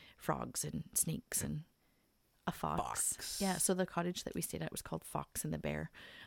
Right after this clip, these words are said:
Speaker 1: um, and part of that name is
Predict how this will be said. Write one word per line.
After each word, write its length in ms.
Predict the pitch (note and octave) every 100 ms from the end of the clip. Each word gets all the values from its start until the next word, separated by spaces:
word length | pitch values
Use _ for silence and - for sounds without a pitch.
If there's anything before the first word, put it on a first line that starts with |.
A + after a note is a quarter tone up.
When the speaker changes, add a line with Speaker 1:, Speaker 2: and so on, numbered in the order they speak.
| -
Speaker 1:
um, 380 | D#3 D#3 D#3 D3
and 400 | - D#3 D3+ - - - _ _ _ _ _ -
part 220 | C3+ E3
of 160 | D#3 - -
that 220 | - D#3
name 240 | D#3 D#3 D3+
is 240 | -